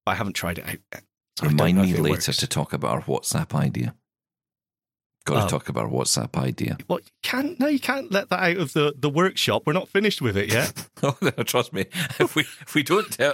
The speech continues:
Speaker 2: talk about what's in that workshop, nothing will ever <laughs> come out of that workshop.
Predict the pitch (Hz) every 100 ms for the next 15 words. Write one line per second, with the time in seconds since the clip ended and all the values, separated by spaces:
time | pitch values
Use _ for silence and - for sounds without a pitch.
0 | - - 131 127 117 110 113 113 113 101
1 | 120 - 95 92 - - 127 135 131 120
2 | 131 135 - - 180 110 101 92 95 92
3 | 90 87 90 78